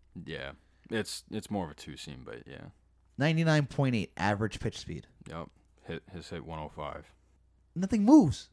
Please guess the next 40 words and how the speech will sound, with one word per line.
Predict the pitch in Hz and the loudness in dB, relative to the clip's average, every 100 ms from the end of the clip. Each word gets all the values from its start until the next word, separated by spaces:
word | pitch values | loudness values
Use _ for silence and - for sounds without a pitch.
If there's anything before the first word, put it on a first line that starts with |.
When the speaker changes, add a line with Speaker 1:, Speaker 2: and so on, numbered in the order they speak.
| - - | -20 -6
Speaker 1:
Like | 73 - | -4 -4
crazy. | - 135 202 85 71 80 _ _ _ _ _ - _ | 0 0 0 -4 -12 -16 _ _ _ _ _ -20 _
Speaker 2:
It's, | 170 160 - - | -2 -2 -2 4
it's | 170 185 | 6 6
un-, | 202 - | 4 4
almost | 185 220 208 | 2 4 4
unfair. | 214 202 214 | 4 2 2
On | 113 | 0
fifty, | 113 196 - | 0 -4 2
he's | 185 220 | 2 4
thrown | 226 | 2
it | - | 2
fifty-one | 233 220 | 0 0
times. | 208 185 95 - _ _ _ _ - - | 2 -2 -2 -8 _ _ _ _ -8 2
And | 160 - | 2 4
on | 160 185 - | 4 4 4
average, | 180 190 147 98 71 - | 4 4 4 0 -2 -2
out | 139 | 2
of | 160 - | 2 2
fifty-one | 247 233 - 220 214 214 | -2 -2 -2 0 2 0
times, | 208 220 220 202 110 - - _ - | -2 -2 0 -2 -4 -10 -20 _ -14
Speaker 1:
Yep. | 92 | -10
Speaker 2:
it's | 107 - | -10 -4
ninety-nine | 143 156 160 156 147 | 0 2 2 0 -2
point | 147 139 | -2 -2
eight. | 113 - _ - - | -2 -6 _ -20 -10
Speaker 1:
Yep. | 104 147 - _ _ _ _ _ _ | -8 -8 -14 _ _ _ _ _ _
Speaker 2:
You | 117 | -4
got | 127 | -2
Speaker 1:
Exactly. | - | 4
Speaker 2:
Trevor | 180 185 | 8 10
Rosenthal. | 185 196 202 - 110 76 - _ _ _ - | 12 10 8 4 4 2 -8 _ _ _ -12
Speaker 1:
Yep. | 90 104 - _ _ _ - | -10 -12 -14 _ _ _ -2
Speaker 2:
Trevor | 143 185 | 2 6
Rosenthal, | 190 202 170 113 | 6 6 4 2
who | 117 | 2
can't | - 208 | 0 2
get | 190 185 | 2 2
an | |
out. | 196 160 - | 4 2 -2